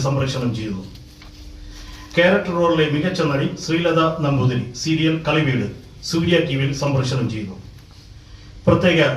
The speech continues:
ജൂറി പുരസ്കാരം നടൻ നജീഫ്, സീരിയൽ മൗനരാഗം ഏഷ്യാനെറ്റ് സംപ്രേഷണം ചെയ്യുന്നു. പ്രത്യേക ജൂറി പുരസ്കാരം നടി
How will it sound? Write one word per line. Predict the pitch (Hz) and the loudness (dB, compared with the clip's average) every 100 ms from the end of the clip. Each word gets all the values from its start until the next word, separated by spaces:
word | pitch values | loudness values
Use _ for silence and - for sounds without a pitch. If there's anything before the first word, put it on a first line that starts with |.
| - | -2
ജൂറി | 151 156 135 | 0 0 2
പുരസ്കാരം | 139 135 147 131 - 208 - - - 139 | 0 0 0 0 0 0 -6 -18 -8 0
നടൻ | 147 139 127 127 - 156 | 2 4 2 -4 -8 0
നജീഫ്, | 147 160 147 127 - - - | 2 4 4 2 0 -6 2
സീരിയൽ | 160 151 185 - 151 | 4 4 0 -2 -2
മൗനരാഗം | 147 160 147 131 123 101 - - - - - 147 | 2 4 4 4 0 -6 -12 -18 -20 -20 -12 -2
ഏഷ്യാനെറ്റ് | 160 170 135 135 135 147 | 0 2 2 2 0 -2
സംപ്രേഷണം | 139 135 131 127 | 0 0 0 -4
ചെയ്യുന്നു. | 110 98 95 - - - - - - - - - - | -6 -8 -10 -14 -20 -20 -20 -18 -18 -18 -18 -18 -4
പ്രത്യേക | 170 196 190 180 | 2 4 4 2
ജൂറി | 175 175 165 | 2 0 2
പുരസ്കാരം | 160 151 147 147 185 - | 2 2 0 0 -2 0
നടി | 151 135 | 0 0